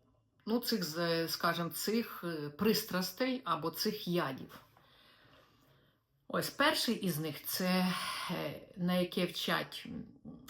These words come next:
багато майстрів, це зректися їх. Тобто вони, е,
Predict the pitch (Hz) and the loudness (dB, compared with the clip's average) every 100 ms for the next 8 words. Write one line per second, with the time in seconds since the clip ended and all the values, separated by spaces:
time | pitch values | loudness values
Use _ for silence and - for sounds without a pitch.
0 | 165 160 170 165 139 - 151 170 - 180 | -2 2 4 2 0 -4 -8 -8 -4 -2
1 | 185 - 311 320 - 220 196 226 - - | -2 -2 -2 -2 0 0 2 0 0 -2
2 | 180 - 147 143 139 - - _ _ _ | 0 -2 -8 -10 -12 -16 -20 _ _ _
3 | _ - _ _ _ - 233 226 247 208 | _ -20 _ _ _ -2 -2 2 2 2
4 | 208 220 220 208 196 - 175 170 156 160 | 2 4 4 4 0 -4 -4 -2 -2 -6